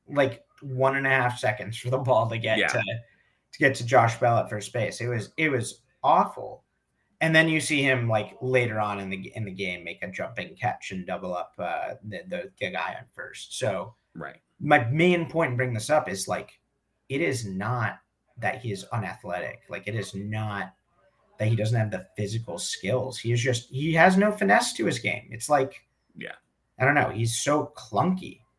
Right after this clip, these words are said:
Speaker 1: He's just so clunky out there. And you see, you know,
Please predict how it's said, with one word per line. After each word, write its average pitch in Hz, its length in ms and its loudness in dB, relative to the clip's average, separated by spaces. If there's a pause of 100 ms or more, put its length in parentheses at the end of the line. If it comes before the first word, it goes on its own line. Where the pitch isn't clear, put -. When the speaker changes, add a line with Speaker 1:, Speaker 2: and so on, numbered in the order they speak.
(120)
Speaker 1:
He's 117 140 -4
just 120 280 -4
so 208 220 0
clunky 156 600 2
out - 160 -6
there. 76 180 -2
And 107 120 -4
you 113 60 -2
see, 117 280 -8 (640)
you 120 120 2
know, - 320 -6